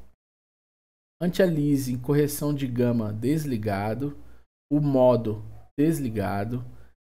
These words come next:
É, esse aqui no meu não tem, não tá habilitado por conta da minha placa. Aí vem descendo aqui em buffer triplo desligado,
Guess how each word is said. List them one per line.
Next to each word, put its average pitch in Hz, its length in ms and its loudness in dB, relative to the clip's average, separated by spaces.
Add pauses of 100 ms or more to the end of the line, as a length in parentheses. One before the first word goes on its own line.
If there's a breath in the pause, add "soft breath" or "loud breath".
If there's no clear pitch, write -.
É, 113 180 -2
esse 127 280 -2
aqui 143 180 -4
no 135 80 0
meu 123 160 0
não 135 160 -2
tem, 123 360 -2
não 135 240 -4
tá 147 120 -2
habilitado 127 760 -2 (200)
por 113 120 -8
conta 107 240 -8
da 110 120 -4
minha 110 180 -6
placa. 110 680 -6 (1000)
Aí 113 180 -4
vem 120 160 -2
descendo 120 480 -2
aqui 107 380 -4
em 107 40 -4
buffer 135 720 -2
triplo 160 400 -4
desligado, 117 840 -2